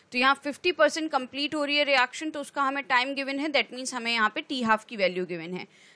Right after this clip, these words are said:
तो फर्स्ट ऑर्डर रिएक्शन के लिए टी हाफ की वैल्यू अगर हम गिव-, हमें गिवन है, तो उससे हम रेट कांस्टेंट कैलकुलेट कर सकते हैं by using this formula। Rate constant K for first order reaction will be equal to zero point six nine three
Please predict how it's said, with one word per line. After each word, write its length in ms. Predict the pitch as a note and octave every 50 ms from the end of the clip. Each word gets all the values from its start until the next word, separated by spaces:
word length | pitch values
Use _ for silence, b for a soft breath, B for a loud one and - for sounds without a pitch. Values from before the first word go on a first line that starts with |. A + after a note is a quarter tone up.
| b -
तो 60 | C4
फर्स्ट 380 | A#3 - - C#4+ E4 - - -
ऑर्डर 260 | F4 E4 D4 E4+ E4+
रिएक्शन 580 | D4 C#4 B3 A3+ G#3 A#3 - - - D#4 D4+ D4
के 140 | C#4+ A#3
लिए 320 | G3+ F#3 F#3 F#3 G#3 C4 D#4+ b b b b b b _ -
टी 140 | D4 D4 D4+
हाफ 220 | C#4+ E4 E4 D#4+
की 120 | - E4
वैल्यू 300 | D#4+ D#4 C#4 C4+ C4 C4+
अगर 180 | C4 B3 B3 B3+
हम 160 | C4 B3+ B3+
गिव-, 440 | A3 A3 G#3 G3 - _ - - -
हमें 300 | A3+ B3 A#3+ B3+ C4 A#3
गिवन 260 | A3 G#3 F#3+ G3+ G3+
है, 140 | G#3+ C4 E4
तो 160 | D#4+ - D#4+
उससे 220 | D4 - - - D4+
हम 180 | D4+ E4+ E4
रेट 220 | D4 C#4 C#4 C4+ - -
कांस्टेंट 460 | C#4+ C4 A#3+ A3+ - - C#4 C#4 C#4
कैलकुलेट 460 | - A#3+ G3+ G3 - F3+ G3+ A#3+ A#3 -
कर 160 | - G#3+ F#3
सकते 300 | - G#3+ F#3 - - C#4
हैं 60 | D#4
by 140 | D4+ C#4+ C#4
using 420 | B3+ A#3 A3 A3 G#3+ C4+ D4 C#4 A#3
this 160 | A#3+ - - -
formula। 380 | G3+ F#3 E3+ E3 D#3+ B2 F#2+ - b b b b b b -
Rate 240 | G#3+ A#3 B3 - - C4+
constant 460 | C4 B3+ A#3+ - - D4 D4+ E4 D#4+ - -
K 160 | - A#3 A#3+ D#4+ G4 - _ _ _ -
for 100 | B3 A#3
first 320 | - - A3+ A#3 - -
order 240 | C#4 A#3 A3+ A#3 A#3+
reaction 580 | A3 G3+ F3+ D#3+ E3+ F3 - - - D#4 E4 D#4
will 140 | B3 A3+ G3+ G3+
be 120 | G#3+ G3 -
equal 280 | - - F3 F3 F3
to 160 | - C#4+ F#4+ B B B B B - G3 G3
zero 220 | A#3+ C4+ D4+ D#4+ E4 -
point 260 | D4 C4+ C#4+ D4+ D4 - -
six 260 | C#4+ C#4 - - -
nine 320 | B3+ A3 G3 F#3 F3+ F#3
three 300 | F#3 - - B3+ D4+ F4+